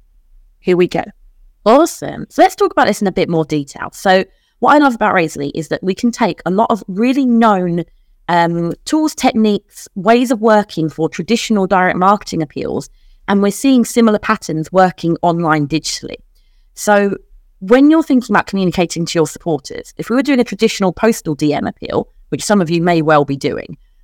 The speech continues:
Speaker 2: we would often think about different segments, different groups. You know, that's essentially what segmenting is, right? It's breaking your audience into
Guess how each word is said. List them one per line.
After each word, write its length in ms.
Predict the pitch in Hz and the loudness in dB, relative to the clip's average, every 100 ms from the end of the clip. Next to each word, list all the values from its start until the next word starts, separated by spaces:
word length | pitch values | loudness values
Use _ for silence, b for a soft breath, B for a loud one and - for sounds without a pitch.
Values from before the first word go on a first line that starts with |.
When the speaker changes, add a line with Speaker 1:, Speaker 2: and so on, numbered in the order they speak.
| _ | _
Speaker 2:
we 80 | 226 | 0
would 120 | 226 - | 2 2
often 240 | 226 269 | 0 0
think 220 | 269 233 | 2 0
about 240 | - 185 - | 2 -2 -2
different 280 | - 180 | -6 -8
segments, 640 | - - 147 - - - - | -6 -4 -4 -6 -12 -14 -6
different 340 | 196 - 226 | -4 -2 -4
groups. 480 | - 151 - - - | -2 -4 -4 -10 -4
You 60 | 175 | 0
know, 60 | |
that's 120 | 190 226 | 2 2
essentially 340 | 349 302 240 | -2 0 -2
what 120 | 208 | -2
segmenting 600 | - 185 160 147 - 139 | -2 -2 -2 -4 -4 -6
is, 140 | - - | -6 -4
right? 240 | 165 220 - | -2 -2 -4
It's 100 | - | -14
breaking 460 | - 233 254 254 | 0 0 0 0
your 120 | 233 190 | 0 0
audience 440 | 160 151 151 - | -2 -2 -4 -4
into 480 | 170 165 147 156 156 | -4 -4 -2 -2 -2